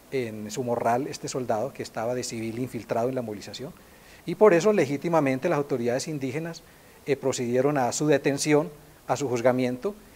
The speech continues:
y la imposición de una sanción que fue, eh, veinte fuetazos y un baño con plantas medicinales.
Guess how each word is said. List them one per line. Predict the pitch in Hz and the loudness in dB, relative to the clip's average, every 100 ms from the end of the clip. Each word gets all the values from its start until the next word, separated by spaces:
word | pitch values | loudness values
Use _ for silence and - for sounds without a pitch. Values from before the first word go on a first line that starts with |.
| - - | -20 -4
y | 139 | 0
la | 127 | 0
imposición | 120 120 123 - 127 | 0 -6 -6 -4 0
de | 139 | 2
una | 160 | 2
sanción | 170 170 160 160 180 - - - - - - - - - | 2 0 2 2 2 -8 -20 -20 -20 -20 -20 -20 -20 -8
que | - 147 | 0 2
fue, | 135 139 139 | 6 6 6
eh, | 165 143 131 123 110 | 6 4 4 0 2
veinte | 131 139 147 151 | 0 2 2 2
fuetazos | 151 175 180 156 226 - - - - | 4 4 6 6 0 -8 -18 -20 -10
y | 135 | -4
un | 139 | 4
baño | 143 147 151 | 6 6 2
con | 147 | -2
plantas | 123 117 151 | -2 -2 -2
medicinales. | 151 131 185 254 - - | -2 -2 0 0 0 -8